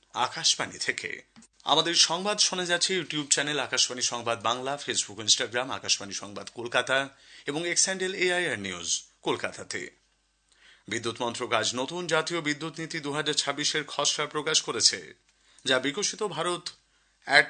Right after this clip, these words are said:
the rate two thousand forty-seven-এর লক্ষ্য পূরণের জন্য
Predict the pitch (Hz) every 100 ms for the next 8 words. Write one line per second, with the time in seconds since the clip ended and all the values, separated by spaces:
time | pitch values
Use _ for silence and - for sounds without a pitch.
0 | - 156 143 151 151 - - 151 160 151
1 | 151 143 135 139 131 131 131 135 127 120
2 | 110 _ _ - 139 165 202 180 190 185
3 | 170 120